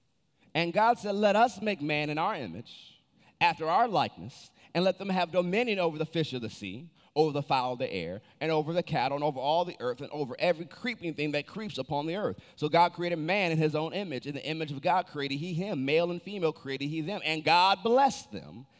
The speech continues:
And God said unto them, "Be fruitful and multiply and replenish or fill the earth and subdue it and have dominion over the fish of the sea,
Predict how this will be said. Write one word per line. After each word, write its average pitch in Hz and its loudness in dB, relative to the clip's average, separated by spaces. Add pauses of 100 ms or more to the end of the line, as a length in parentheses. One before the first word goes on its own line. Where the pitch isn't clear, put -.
(180)
And 190 0
God 180 4
said - -2
unto 135 -2
them, 90 -8 (300)
"Be 185 -4
fruitful 151 -6 (260)
and 160 0
multiply 147 2 (240)
and 151 0
replenish 190 -2
or 147 -2
fill 202 -2
the 180 0
earth 196 -2
and 165 0
subdue 165 -4
it 135 -6 (200)
and 160 0
have 165 4
dominion 180 2
over 151 0
the 135 -4
fish - -4
of 151 -6
the 165 -4
sea, 92 -10